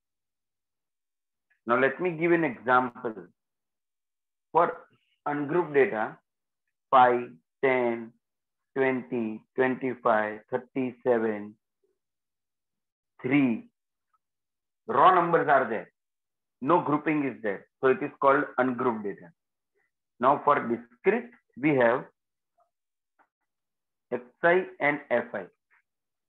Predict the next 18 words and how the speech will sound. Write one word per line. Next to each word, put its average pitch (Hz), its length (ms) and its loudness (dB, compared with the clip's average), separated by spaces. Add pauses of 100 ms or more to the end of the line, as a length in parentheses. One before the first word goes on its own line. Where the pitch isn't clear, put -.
(1700)
Now 113 180 -2
what 127 260 2
can 175 200 0
be 180 80 -2
the 170 120 -2
discrete? 131 520 -6 (320)
Let 135 200 -4
me 151 260 -2 (340)
write 123 300 2
down 110 240 -4 (340)
zero, 123 400 -4 (140)
one, 127 340 -2 (280)
two, 123 200 -8 (400)
three, 117 320 -12 (340)
four. 107 220 -4 (1040)
Here 123 380 -2 (1700)
fifteen, 139 600 -4 (1160)
ten, 131 380 2